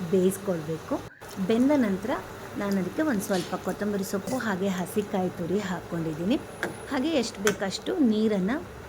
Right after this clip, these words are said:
ಸೇರಿಸ್ಕೊಂಡು ಚೆನ್ನಾಗಿ ಕುದಿಸ್ಕೊಳ್ಬೇಕು. ಹಾಗೆ, ಆ, ಸಣ್ಣ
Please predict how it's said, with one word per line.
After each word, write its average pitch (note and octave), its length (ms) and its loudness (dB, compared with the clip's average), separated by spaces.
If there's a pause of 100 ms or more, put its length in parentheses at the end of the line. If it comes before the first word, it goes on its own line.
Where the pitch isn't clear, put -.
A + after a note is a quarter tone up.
(180)
ಸೇರಿಸ್ಕೊಂಡು F#3+ 640 0
ಚೆನ್ನಾಗಿ F#3 680 -2
ಕುದಿಸ್ಕೊಳ್ಬೇಕು. F#3 880 0 (800)
ಹಾಗೆ, B3+ 380 4 (460)
ಆ, G3+ 280 6
ಸಣ್ಣ A3 400 6